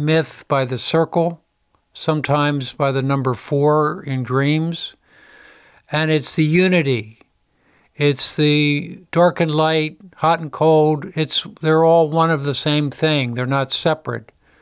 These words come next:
And the self is the place we're trying to get to. It's where we probably started when we were born,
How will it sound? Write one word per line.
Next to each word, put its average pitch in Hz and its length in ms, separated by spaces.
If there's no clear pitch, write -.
And 143 280
the 139 100
self 175 380
is 151 200
the 147 80
place 160 380
we're 139 120
trying 156 280
to 143 80
get 156 300
to. 123 200
It's 127 200
where 170 160
we 160 180
probably 156 380
started 160 520
when 135 200
we 135 120
were 131 200
born, 143 640